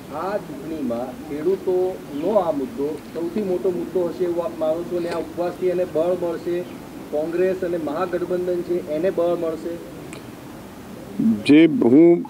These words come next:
Speaker 2: હાર્દિક પટેલના આંદોલનને જે રીતે હું જોઈ રહ્યો છું, એમણે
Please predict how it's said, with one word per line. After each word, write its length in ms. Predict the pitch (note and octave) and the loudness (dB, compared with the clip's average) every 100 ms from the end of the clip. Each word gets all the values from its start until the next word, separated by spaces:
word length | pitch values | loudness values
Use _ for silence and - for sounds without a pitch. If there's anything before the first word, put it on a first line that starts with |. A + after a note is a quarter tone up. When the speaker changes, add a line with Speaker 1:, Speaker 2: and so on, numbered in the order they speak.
| - A#3+ - - | -4 -4 -2 0
Speaker 2:
હાર્દિક 320 | A2 C3 E3 E3 | 4 8 8 8
પટેલના 340 | D3 D#3 D#3 | 8 10 10
આંદોલનને 680 | D3 C3 C#3 D3 C#3+ D3 C#3+ | 8 8 10 10 10 10 10
જે 180 | B2 | 10
રીતે 220 | C3+ C#3 D3+ | 10 10 8
હું 120 | C#3 | 8
જોઈ 280 | A2 C3 D3 | 10 10 12
રહ્યો 260 | C#3 G#2+ | 10 6
છું, 240 | F#2 A2 A2+ - - - - - - - - | 2 2 2 -2 -6 -8 -8 -12 -12 -12 2
એમણે 600 | - C#3+ D#3 E3 E3 E3 | 8 12 12 12 10 6